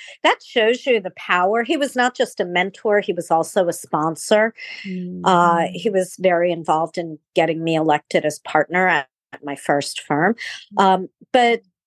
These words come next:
Speaker 1: that is the power of good mentorship, because to this day, I will say to myself, "What would Stanley say about this?" Or, "How would Stanley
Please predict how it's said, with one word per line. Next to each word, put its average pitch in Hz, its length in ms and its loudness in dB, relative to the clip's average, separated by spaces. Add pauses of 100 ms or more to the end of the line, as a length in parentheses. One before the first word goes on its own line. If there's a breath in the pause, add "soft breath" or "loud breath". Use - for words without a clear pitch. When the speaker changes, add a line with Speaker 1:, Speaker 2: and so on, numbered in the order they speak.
(260)
Speaker 1:
that 269 340 2
is 339 140 -6
the 285 100 -6
power 233 540 0
of 170 120 -18
good 214 200 0
mentorship, 190 800 -6
because 175 440 -4
to 262 260 2
this 247 260 -2
day, 180 480 4
I 180 160 -2
will 185 140 -6
say 170 280 -4
to 170 100 -8
myself, 147 880 0
"What 175 160 0
would 180 120 -2
Stanley 147 460 -6
say 147 360 0
about 143 380 2
this?" 131 300 2
Or, 143 180 0 (500 loud breath)
"How 220 140 4
would 208 180 0
Stanley 165 960 -4